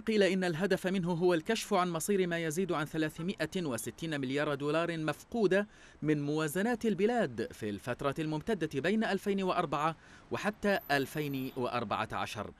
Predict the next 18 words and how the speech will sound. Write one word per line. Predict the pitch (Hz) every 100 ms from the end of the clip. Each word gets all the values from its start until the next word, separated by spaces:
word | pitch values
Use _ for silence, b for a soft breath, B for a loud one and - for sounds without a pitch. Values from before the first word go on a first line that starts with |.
| B B B -
خطوة | 214 226 220
يرى | 226 226 226
كثيرون | 220 220 220 233 269
أن | 247 226 214
الهدف | 202 175 220 208
منها | 202 214 185
يحتمل | 196 170 - 240 220 175 160
أن | 147
يكون | 139 - 175 170
لغلق | 151 135 156 170 170
ملف | 151 151 165 143
هذه | 139 139 147
السرقات، | 147 - 151 - 165 180 220 226 226 B B B 131
بتبرير | 135 135 120 160 160
عقد | 139 185 165 180
تحقيق | 185 - 269 220
من | 208 185 175
المرجح | 175 185 208 147 208 -